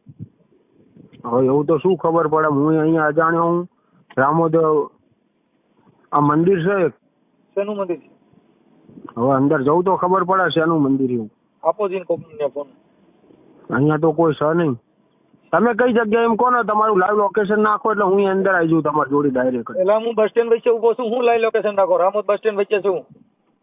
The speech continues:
Speaker 1: હા, તો લોકેશન નાખો, હું ડાયરેક્ટ
Speaker 2: કોઈ
Speaker 1: પહોંચું.
Speaker 2: લોકેશનની માણ છે.
Speaker 1: થોડો વ્યવસ્થિત જવાબ આપો ને મોટા ભાઈ, હું વ્યવસ્થિત
Speaker 2: પણ હું એમ
Speaker 1: બોલું.
Speaker 2: કહું છું, રામોદ બસ સ્ટેન્ડની વચ્ચે લોકેશન, આ લોકેશન, આ શું કહેવાય લોકેશન? બસ સ્ટેન્ડ વચ્ચે ઊભો છું, તમે કહો રામોદમાં છું.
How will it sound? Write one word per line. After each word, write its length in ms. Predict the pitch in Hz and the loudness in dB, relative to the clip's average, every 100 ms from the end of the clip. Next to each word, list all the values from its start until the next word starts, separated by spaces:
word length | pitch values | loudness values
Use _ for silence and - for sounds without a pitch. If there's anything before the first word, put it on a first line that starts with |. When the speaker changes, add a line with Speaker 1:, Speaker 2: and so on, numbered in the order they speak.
| - | -2
Speaker 1:
હા, 100 | 135 | 0
તો 120 | 180 | 2
લોકેશન 480 | 185 180 202 190 214 | 0 0 -2 0 0
નાખો, 220 | 208 202 | 0 0
હું 160 | 202 185 | 0 0
ડાયરેક્ટ 280 | 165 165 | 0 0
Speaker 2:
કોઈ 160 | 156 170 | 2 2
Speaker 1:
પહોંચું. 180 | 180 180 | 2 0
Speaker 2:
લોકેશનની 540 | 180 190 190 202 208 | -2 0 -2 -2 -4
માણ 300 | 190 190 180 | 0 0 2
છે. 300 | 180 160 151 - _ _ _ _ _ _ _ _ - _ - | 2 2 0 -4 _ _ _ _ _ _ _ _ -20 _ -2
Speaker 1:
થોડો 200 | 156 180 | 0 2
વ્યવસ્થિત 460 | 143 151 170 185 151 | 2 0 0 -2 0
જવાબ 260 | 165 180 | 0 2
આપો 180 | 180 190 | 2 2
ને 60 | 208 | 0
મોટા 240 | 180 190 | 0 0
ભાઈ, 140 | 170 | 0
હું 220 | 180 175 151 | 2 2 2
વ્યવસ્થિત 300 | 135 156 151 | 2 0 2
Speaker 2:
પણ 160 | 208 | 0
હું 180 | 190 147 | 2 0
એમ 120 | 143 | 0
Speaker 1:
બોલું. 160 | - 220 | -2 0
Speaker 2:
કહું 240 | 247 214 | 0 -4
છું, 160 | 165 165 | -2 2
રામોદ 320 | 180 214 226 | 2 2 0
બસ 160 | 208 214 | 0 0
સ્ટેન્ડની 320 | 233 233 240 | 0 0 0
વચ્ચે 460 | 214 233 - 233 | 0 0 0 0
લોકેશન, 460 | 180 196 233 247 233 | 2 0 0 0 2
આ 60 | 220 | 2
લોકેશન, 440 | 208 233 220 233 | 2 2 0 0
આ 120 | 226 | 0
શું 240 | 226 226 269 | 2 0 2
કહેવાય 220 | 262 247 | 2 2
લોકેશન? 380 | 233 233 214 180 | 2 0 -2 0
બસ 180 | 196 | -2
સ્ટેન્ડ 220 | - 233 247 | 0 0 0
વચ્ચે 200 | 233 247 | 2 2
ઊભો 200 | 247 240 | 2 0
છું, 120 | 233 | 0
તમે 180 | 226 226 | -2 0
કહો 120 | 240 | 0
રામોદમાં 400 | 233 240 233 233 | 2 0 0 0
છું. 200 | 220 | -2